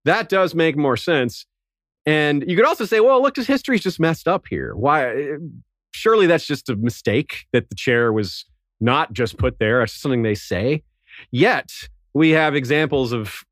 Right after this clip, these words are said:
strange black stone elsewhere in the world, don't we? Now, Sean,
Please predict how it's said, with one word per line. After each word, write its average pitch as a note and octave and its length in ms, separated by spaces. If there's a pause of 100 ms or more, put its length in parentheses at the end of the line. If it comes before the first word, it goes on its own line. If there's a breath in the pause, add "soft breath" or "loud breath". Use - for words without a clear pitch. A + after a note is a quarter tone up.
(140)
strange C#3 400
black B2 280
stone B2+ 320
elsewhere B2+ 400
in A2 80
the A2 60
world, G2 360 (240)
don't F3+ 200
we? E2 200 (320)
Now, C#3 180
Sean, C#3+ 520